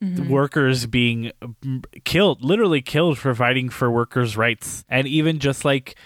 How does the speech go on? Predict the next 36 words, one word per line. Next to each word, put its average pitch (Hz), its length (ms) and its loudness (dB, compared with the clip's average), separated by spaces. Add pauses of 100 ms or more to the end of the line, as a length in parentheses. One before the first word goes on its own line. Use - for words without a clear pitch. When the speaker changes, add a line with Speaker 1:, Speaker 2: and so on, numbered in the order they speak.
Speaker 2:
the 143 80 2
Stonewall 131 540 2
riots 104 480 2
to 120 80 -4
give, 120 380 0
to 127 140 -4
give 117 380 -2
rights 110 380 -2
to 123 120 2
a 113 60 0
lot 113 160 2
of 110 60 0
L 110 100 0
G 113 120 -6
B 139 120 -8
T 156 140 -8
Q 180 180 0
plus 208 240 0
people. 117 160 -2
Like, 110 200 -2 (140)
Speaker 1:
Mm-hmm. 165 220 -4
Speaker 2:
change 170 460 0
never 135 320 0
comes 123 280 -4
from 113 220 -4
nothing. 143 640 0
And 127 240 -2
that's - 400 -2
what 131 180 2
I 123 80 4
think 117 280 -4
this 123 180 -2
is 123 100 -8
painting 117 460 -4
really 104 240 -2
well. 127 360 2